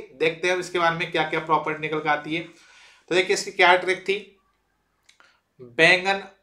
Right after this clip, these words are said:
आलू, गाजर in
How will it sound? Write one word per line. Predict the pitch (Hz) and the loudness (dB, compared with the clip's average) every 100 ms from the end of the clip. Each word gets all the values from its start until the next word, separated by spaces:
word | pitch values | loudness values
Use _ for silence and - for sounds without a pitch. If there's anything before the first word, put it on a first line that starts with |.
| - | 2
आलू, | 151 160 160 175 185 - _ _ _ _ _ _ _ _ - | 4 6 2 0 -2 -8 _ _ _ _ _ _ _ _ -20
गाजर | 127 123 151 156 156 170 175 - _ _ 165 | -12 4 8 8 6 0 0 -4 _ _ -4
in | 165 | -4